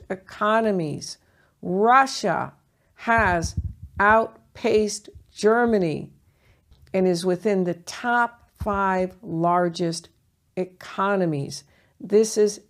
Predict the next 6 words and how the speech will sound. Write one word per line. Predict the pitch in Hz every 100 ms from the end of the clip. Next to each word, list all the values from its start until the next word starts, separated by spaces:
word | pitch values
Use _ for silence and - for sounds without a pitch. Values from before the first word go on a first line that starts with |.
| -
extraordinary, | 190 - - - 214 233 254 214 190 165 147 - 190 _ _ _ _ _ _ _ -
and | 180
it's | 175 170 190
an |
extraordinary | 175 170 - 226 233 220 220 214 202
feat | 190 - - 247 226 - - -